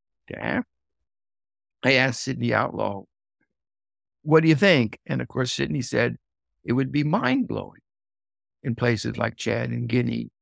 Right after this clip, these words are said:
for an American orchestra to come under the auspices of the U S State Department and perform Dawson's Negro Folk Symphony."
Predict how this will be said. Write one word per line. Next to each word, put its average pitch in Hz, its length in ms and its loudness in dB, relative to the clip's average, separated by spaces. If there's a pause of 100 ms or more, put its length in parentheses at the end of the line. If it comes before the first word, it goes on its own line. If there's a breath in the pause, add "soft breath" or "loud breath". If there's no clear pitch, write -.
for 127 100 6
an 123 80 8
American 123 480 4
orchestra - 540 -6 (280)
to - 100 -6
come 101 460 -2 (640)
under 110 220 4
the 110 120 4
auspices 117 600 2
of 110 100 -2
the 107 80 -4
U 117 160 0
S 110 120 -4
State - 260 -6
Department - 600 -10
and 117 140 -10
perform 113 540 0 (460)
Dawson's 117 480 -6
Negro 110 440 0 (120)
Folk - 180 -4 (140)
Symphony." - 580 -4